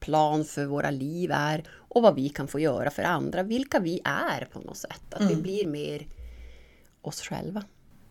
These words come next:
Speaker 2: Ja, och jag tänker, om vi nu fortsätter med bilden på ett äktenskap.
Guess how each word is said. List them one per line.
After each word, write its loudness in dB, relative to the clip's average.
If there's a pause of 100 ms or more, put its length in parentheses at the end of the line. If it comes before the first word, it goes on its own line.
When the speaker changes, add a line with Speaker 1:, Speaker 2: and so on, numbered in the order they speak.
Speaker 2:
Ja, -4
och 6
jag 6
tänker, 6
om 6
vi 8
nu 6
fortsätter 4
med 4
bilden 0
på 4
ett -4
äktenskap. 0